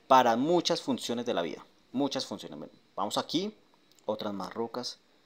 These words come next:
Bueno, no sé qué significa la palabra simetría.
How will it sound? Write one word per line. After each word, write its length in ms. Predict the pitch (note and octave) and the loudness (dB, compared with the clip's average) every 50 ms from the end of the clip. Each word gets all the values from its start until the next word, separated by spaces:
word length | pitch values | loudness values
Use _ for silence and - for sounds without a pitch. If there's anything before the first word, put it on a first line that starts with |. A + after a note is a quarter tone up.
| _ _ _ _ _ _ _ _ _ _ _ _ _ _ _ _ _ _ _ _ _ _ _ _ _ _ _ _ _ _ _ _ _ _ _ _ _ _ _ _ _ _ _ _ _ _ _ _ _ _ - | _ _ _ _ _ _ _ _ _ _ _ _ _ _ _ _ _ _ _ _ _ _ _ _ _ _ _ _ _ _ _ _ _ _ _ _ _ _ _ _ _ _ _ _ _ _ _ _ _ _ -18
Bueno, 420 | - F3 - G#3+ G3+ F#3 - - - | -14 -12 -10 -10 -8 -8 -8 -8 -6
no 160 | F#2 G2 G2 | -6 -4 -4
sé 120 | - - | -4 -4
qué 140 | - - A#2 | -2 -2 -2
significa 360 | G#2+ A2+ G#2 F2+ E2+ - G#2+ | -2 -4 -6 -6 -4 -4 -2
la 120 | G#2+ G#2+ - | -2 -2 -4
palabra 200 | G2 F2+ F2 F2+ | -4 -6 -4 -4
simetría. 420 | - - G2+ F#2 - - - - | -4 -4 -6 -8 -10 -10 -12 -12